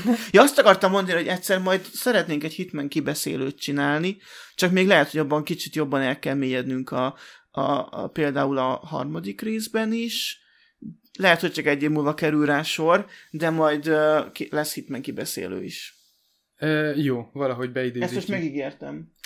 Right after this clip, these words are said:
Speaker 1: Oké. Na, én meg annyival akartam zárni, hogy mivel már kiszivárgott a, az előzetesnek a hangsávja, szerintem a dice-nál úgy vannak vele, hogy jó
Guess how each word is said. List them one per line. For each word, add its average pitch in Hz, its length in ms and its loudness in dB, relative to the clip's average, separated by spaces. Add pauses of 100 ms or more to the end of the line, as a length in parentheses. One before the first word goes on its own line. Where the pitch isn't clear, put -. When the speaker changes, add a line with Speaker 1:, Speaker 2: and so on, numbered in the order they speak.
Speaker 1:
Oké. 135 400 -6 (360)
Na, 151 100 -2
én 160 60 2
meg 170 160 2
annyival 170 420 4
akartam 143 420 -2
zárni, 147 320 0
hogy 156 220 -2 (160)
mivel 220 400 6
már 147 360 2 (720)
kiszivárgott 156 720 2
a, 143 480 -2
az - 180 -10
előzetesnek 175 680 2
a 135 40 2
hangsávja, 127 880 -2 (300)
szerintem 156 320 0
a 156 60 6
dice-nál 147 420 4
úgy 143 80 0
vannak 135 240 -4
vele, 131 140 0
hogy 117 200 -4
jó 160 340 6